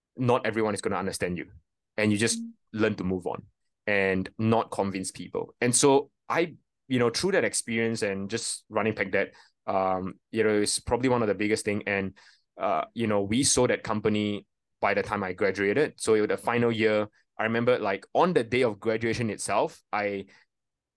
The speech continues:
Speaker 1: you know, we actually signed the acquisition paper on the day of graduation itself, day itself. So, uh, that's what happened. And that's, that's quite, quite a, you know, uh, early journey. Yeah.
Speaker 2: That's insane. 'Cause that's what's, that was over a course of a year and a bit, right?
Speaker 1: Yeah,
Speaker 2: It was
Speaker 1: like,
Speaker 2: a
Speaker 1: two years,
Speaker 2: really
Speaker 1: two,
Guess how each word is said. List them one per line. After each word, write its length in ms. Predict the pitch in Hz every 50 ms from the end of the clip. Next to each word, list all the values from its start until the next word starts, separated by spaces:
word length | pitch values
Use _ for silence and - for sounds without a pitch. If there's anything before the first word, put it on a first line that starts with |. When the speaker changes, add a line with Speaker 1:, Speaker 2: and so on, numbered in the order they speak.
| _ -
Speaker 1:
you 100 | 120 117
know, 200 | 110 107 104 104
we 160 | 101 110 120
actually 240 | 120 - - 147 139
signed 380 | - - - - 113 120 120 113
the 100 | - -
acquisition 420 | 101 - 113 101 104 - 113 104
paper 320 | 101 - 101 95 95 98 - -
on 100 | 107 113
the 60 | 110 104
day 120 | 113 110
of 80 | 101 95
graduation 400 | 104 98 98 101 95 - 101 98
itself, 240 | 98 - 101 - - 107 - -
day 180 | 101 110 107 101
itself. 320 | 87 - - 82 85 -
So, 300 | - - 113 107 104 - - - - - _ _ -
uh, 220 | 101 95 95 95 95 101 - _ _ _ _ _ - 113 -
that's 180 | 123 113 - 120
what 80 | 104
happened. 260 | 107 104 98 101 101
And 80 | 98 98
that's, 160 | 117 131 127
that's 200 | - - 139 -
quite, 340 | - - - 135 131 - -
quite 220 | - - 127 113
a, 260 | 107 104 95 92 87 -
you 60 | 101
know, 160 | 98 95 98
uh, 380 | - - 95 95 92 95 95 - - _ _ _ -
early 220 | 104 113 117 117 104
journey. 360 | 98 98 98 95 85 80 - -
Yeah. 160 | 95 90 - -
Speaker 2:
That's 300 | - 240 262 285 269 -
insane. 500 | - 277 254 254 254 - 254 233 214 202
'Cause 120 | - 240 -
that's 220 | - 254 269 269
what's, 280 | 311 294 269 - - - _ _
that 100 | - 214
was 160 | 240 247 233
over 220 | 226 220 190 220 214
a 60 | 202
course 260 | - - 214 202 -
of 140 | 202 180 180
a 40 | 190
year 240 | 170 165 185 185 190
and 120 | 190 175
a 20 | 170
bit, 300 | 165 185 175 175 - - -
right? 340 | 180 175 185 214 262 269 269 - - - _ _
Speaker 1:
Yeah, 160 | 151 185 170
Speaker 2:
It 40 | 139
was 120 | 247 -
Speaker 1:
like, 100 | 226 214
Speaker 2:
a 20 | 185
Speaker 1:
two 100 | 156 -
years, 260 | - - 240 240 226
Speaker 2:
really 100 | 247 240
Speaker 1:
two, 160 | 240 - -